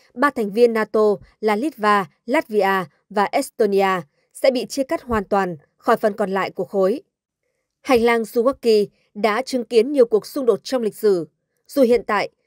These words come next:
giới chức tình báo và quân sự phương Tây chưa thấy mối đe dọa quân sự ngay lập tức nào từ Nga. Họ lo lắng về những động thái khó đoán của Moscow, đặc biệt là sau cuộc xung đột tại Ukraine.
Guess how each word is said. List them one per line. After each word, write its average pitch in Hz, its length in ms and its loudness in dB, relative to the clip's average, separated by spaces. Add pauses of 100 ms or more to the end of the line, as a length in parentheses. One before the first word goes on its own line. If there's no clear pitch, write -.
(120)
giới 233 240 4
chức 359 240 -8
tình 214 180 -4
báo 202 200 -4
và 269 120 -6
quân 233 180 0
sự 214 240 0
phương 226 200 2
Tây 214 320 2 (300)
chưa 311 140 0
thấy 226 240 0
mối 226 160 0
đe 233 140 2
dọa 208 240 -2
quân 202 200 -4
sự 208 220 -2
ngay 226 180 0
lập 196 200 2
tức 285 140 -2
nào 202 180 -4
từ 180 140 -4
Nga. 185 320 -2 (420)
Họ - 160 0
lo 285 120 2
lắng 240 280 0
về 269 120 2
những 190 200 -4
động 226 220 -2
thái 190 220 -4
khó 214 180 -6
đoán 208 300 -4
của 214 100 -6
Moscow, 190 680 -2 (360)
đặc 247 140 2
biệt 226 220 4
là 226 120 0
sau 277 200 -6
cuộc 233 200 -4
xung 254 200 -6
đột 208 200 0 (220)
tại - 180 -4
Ukraine. 185 560 -4